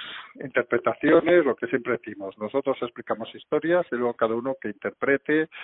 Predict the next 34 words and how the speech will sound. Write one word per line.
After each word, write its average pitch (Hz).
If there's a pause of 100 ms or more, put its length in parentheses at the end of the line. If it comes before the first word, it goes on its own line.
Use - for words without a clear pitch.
(300)
que -
piense, 143
que -
decida 151 (440)
y -
que -
valore 110
las 123
cosas -
cuando 139
tenga 110
que -
valorarlas, 104 (100)
pero 104
algunos 107
creemos 117
que 110 (720)
se 120
nos 113
plantee 127
una 135
crisis -
constituyente 127 (200)
desde 120
el 113
gobierno, 110
porque -
ha 110
sido 139
el 123
ministro 113
de -
Justicia, 120
¿eh?, -